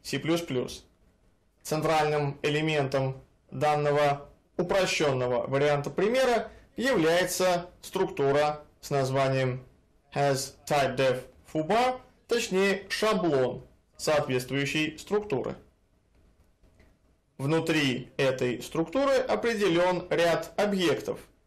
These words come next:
с которыми нам и предстоит разобраться для того, чтобы оценить элегантность и красоту интроспекции исходного кода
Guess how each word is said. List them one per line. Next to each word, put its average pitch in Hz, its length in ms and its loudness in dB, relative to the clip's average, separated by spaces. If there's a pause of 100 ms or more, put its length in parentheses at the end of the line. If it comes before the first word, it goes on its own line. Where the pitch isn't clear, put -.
(400)
с - 80 -14
которыми 143 800 0
нам 139 480 0
и 170 80 0
предстоит 147 680 0
разобраться 240 840 0 (280)
для 233 160 0
того, 180 360 2
чтобы 160 680 0 (120)
оценить 143 760 -2
элегантность 214 840 -2
и 247 200 -2
красоту 185 840 0 (300)
интроспекции 147 1120 0 (160)
исходного 123 600 -2
кода 190 560 0